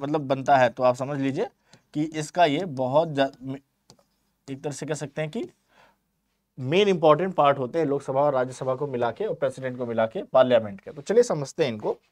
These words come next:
कि ये क्या है। देखिए, अब जो चीज़ें मैं यहाँ बता रहा हूँ उसको ध्यान से समझेंगे तो चीज़ें आसान रहेंगी आपके लिए। लेजिस्लेटिव पावर में समझिए क्या होता है। मैंने आपको बताया था कि जैसे कि लोकसभा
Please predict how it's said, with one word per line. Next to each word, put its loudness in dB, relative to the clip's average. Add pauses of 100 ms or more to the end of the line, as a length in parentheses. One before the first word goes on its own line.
(340)
कि -2
ये 4
क्या 6
है। -4 (760)
देखिए, 4 (1040)
अब 6
जो 10
चीज़ें 4
मैं 2
यहाँ 10
बता 8
रहा 4
हूँ -6 (100)
उसको 2
ध्यान 6
से -2
समझेंगे 0 (400)
तो -8
चीज़ें 4
आसान 8
रहेंगी 0
आपके 8
लिए। -2 (800)
लेजिस्लेटिव 4
पावर 8
में 0
समझिए -2
क्या 2
होता -6
है। -14 (320)
मैंने 2
आपको 2
बताया 6
था 2
कि -6
जैसे -8
कि 0
लोकसभा 2